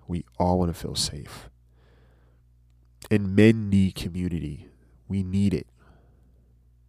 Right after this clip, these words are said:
You know, I looked at throughout my life, it was always easier for me to have these deeper connections with women. And at first I was like, "Ah, maybe it's something wrong with me. I don't know."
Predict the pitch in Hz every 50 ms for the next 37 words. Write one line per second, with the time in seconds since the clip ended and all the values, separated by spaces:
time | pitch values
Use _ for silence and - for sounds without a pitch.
0 | _ _ _ _ _ _ _ _ _ _ _ _ _ _ _ _ _ _ _ _
1 | _ _ _ _ _ _ _ _ - - _ _ - - 92 90 90 95 98 104
2 | 101 107 104 - - 101 92 90 - - - - - - _ - - 98 92 87
3 | 87 85 69 85 90 92 107 131 127 95 82 80 82 - - - - - - -
4 | - - - - - - - - - - - - - - - - - - - -
5 | _ _ _ _ - - - - - - - - - - - - - - - -
6 | - - - 117 113 107 98 104 104 110 120 120 120 117 110 - - - - -
7 | 107 107 110 107 107 101 98 - - 101 95 95 95 90 - - 95 92 90 90
8 | 95 92 90 90 90 85 87 - - - - - - - - - 98 95 92 85
9 | - 98 92 - 92 90 - - 87 87 87 - - 87 82 85 90 85 85 92
10 | 117 123 98 85 95 - _ - _ _ _ _ _ _ _ _ _ _ _ _
11 | _ _ _ _ - - - - - 110 104 123 135 135 127 123 120 113 110 110
12 | 101 101 131 139 139 135 123 127 127 127 123 117 - 120 104 98 87 87 87 82
13 | 85 85 82 80 - - - 80 -